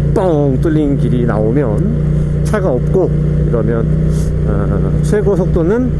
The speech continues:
어, 백이십 정도까지만 한번 땡겨볼까, 어, 생각하고 있습니다.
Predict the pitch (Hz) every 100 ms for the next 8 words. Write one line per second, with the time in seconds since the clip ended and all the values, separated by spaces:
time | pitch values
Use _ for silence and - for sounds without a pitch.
0 | - - - - 113 139 147 - 123 123
1 | - 131 - - 143 127 127 170 175 156
2 | 120 - 170 208 - - - - - -
3 | 113 113 110 - - - 160 165 160 135
4 | - 139 110